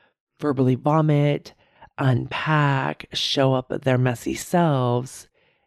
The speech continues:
That is their space to do that so that then they can go back out into their worlds. And often my clients are people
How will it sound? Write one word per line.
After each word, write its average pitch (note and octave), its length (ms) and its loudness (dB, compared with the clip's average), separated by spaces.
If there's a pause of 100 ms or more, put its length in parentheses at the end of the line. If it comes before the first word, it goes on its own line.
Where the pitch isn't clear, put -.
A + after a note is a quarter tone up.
(160)
That E3 220 0
is D3+ 180 2
their C#3+ 200 -2
space D#3 640 -2
to C3+ 120 -8
do F3 260 2
that B2 380 -2
so C#3 100 -2
that C3+ 220 0
then C3 220 0
they D3+ 260 2
can B2+ 300 -2
go C3 160 0
back B2+ 300 -2
out B2 160 -2
into B2 200 -4
their B2+ 140 0
worlds. C#3+ 720 -4 (920)
And D3+ 420 0 (460)
often D3+ 500 0
my D3+ 160 2
clients C3+ 460 -2
are - 40 -10
people C3 680 2